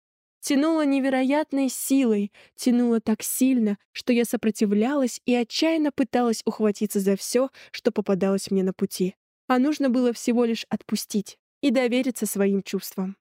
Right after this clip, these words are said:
Вечером я помогаю Саше с уроками и параллельно готовлю ужин. Телефон коротко вибрирует, сигнализируя о том,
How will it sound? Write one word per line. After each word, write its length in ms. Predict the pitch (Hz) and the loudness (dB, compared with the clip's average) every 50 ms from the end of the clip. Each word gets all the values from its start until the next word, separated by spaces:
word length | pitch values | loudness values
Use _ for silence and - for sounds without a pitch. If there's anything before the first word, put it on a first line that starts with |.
| _ _ _ _ _ - | _ _ _ _ _ -4
Вечером 420 | 254 277 294 - - 262 240 226 | -2 -2 -2 0 0 0 0 2
я 140 | 220 220 220 | 2 0 0
помогаю 460 | 240 226 220 220 220 233 233 233 226 | 2 0 0 2 2 0 0 0 -2
Саше 300 | - - 240 226 - 247 | -2 -2 -2 -2 -2 -4
с 120 | - - 214 | -2 0 0
уроками 540 | 208 220 269 285 - 285 254 233 226 226 _ _ _ _ _ _ - | 2 2 0 0 -2 -2 0 0 0 -2 _ _ _ _ _ _ -2
и 80 | 247 | -2
параллельно 580 | 233 - 233 226 220 214 208 240 285 320 311 294 | 0 2 2 2 2 2 2 0 0 0 0 0
готовлю 540 | 254 233 226 202 - 214 202 202 208 214 - - | 0 0 0 0 0 0 0 2 0 0 -2 -2
ужин. 400 | 202 196 196 - 196 190 196 - _ _ _ _ _ _ _ _ _ _ | -4 -4 -4 -2 -4 -6 -6 -8 _ _ _ _ _ _ _ _ _ _
Телефон 500 | - - 247 247 247 - - 339 392 392 | -4 0 0 0 0 0 0 0 0 0
коротко 460 | - - - 233 240 247 - - - 220 | -2 -2 -2 -2 -2 -2 -4 -2 -2 0
вибрирует, 720 | 202 214 196 180 196 202 208 240 277 269 262 - - _ _ - _ | 0 0 0 0 0 0 0 0 0 0 -2 -2 -6 _ _ -20 _
сигнализируя 760 | - - 254 214 220 226 226 226 220 214 233 240 226 233 226 | -4 -2 0 2 2 2 2 2 0 2 2 2 2 2 0
о 160 | - - 208 214 | 0 -2 -4 -2
том, 280 | - 240 254 294 302 | 0 -2 0 0 -2